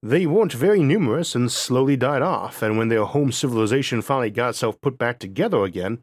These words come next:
and investigated this planet more than a hundred thousand years later, they weren't too sure what they were looking at, and what's more, the empire they had formed had broken into an awful lot of factions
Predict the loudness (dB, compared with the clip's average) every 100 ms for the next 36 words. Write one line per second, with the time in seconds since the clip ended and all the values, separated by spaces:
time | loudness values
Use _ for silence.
0 | _ -6 -2 -2 0 -2 -2 -2 -2 0
1 | -2 -4 -4 -2 -2 -6 -14 _ -2 0
2 | 0 -2 -2 -2 -2 -2 -2 -2 -2 -2
3 | -2 0 0 0 -2 -2 -4 -6 -12 _
4 | _ _ 0 2 2 -2 -2 -2 0 2
5 | 2 2 -2 0 0 2 0 0 -4 -6
6 | -6 -4 -2 0 -2 -2 0 2 2 0
7 | -6 _ 0 2 2 0 0 0 0 0
8 | -2 0 0 0 -2 -2 -2 0 0 0
9 | -2 -2 -4 -2 -2 -2 -4 -4 -4 -4
10 | -8 -10 -12 -18